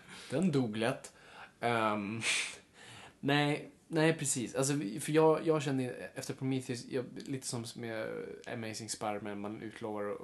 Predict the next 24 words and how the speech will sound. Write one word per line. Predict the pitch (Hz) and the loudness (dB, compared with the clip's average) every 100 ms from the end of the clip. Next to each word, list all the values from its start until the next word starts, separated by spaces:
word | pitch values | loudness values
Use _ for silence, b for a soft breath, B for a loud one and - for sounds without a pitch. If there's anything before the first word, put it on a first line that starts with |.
| - - | -12 -10
att | |
få | - | -6
reda | 104 98 | -4 -4
på | 98 | -4
vad | 98 | -4
som | 98 | -4
händer | 98 - | -6 -6
Peter | 104 98 | -6 -4
Parkers | 95 92 98 | -8 -8 -10
föräldrar. | 101 95 95 | -8 -4 -4
Jag | 92 | -6
vet | 107 | -8
fortfarande | - 101 95 92 | -10 -8 -8 -8
inte | 95 98 | -8 -12
efter | - | -12
två | - 101 | -12 -10
filmer | 95 90 90 | -10 -10 -12
vad | 98 | -10
som | 92 | -10
händer | 85 87 | -10 -8
med | 90 | -10
dem. | - | -8
Man | 90 87 | -10 -6
bara | 87 82 | -4 -4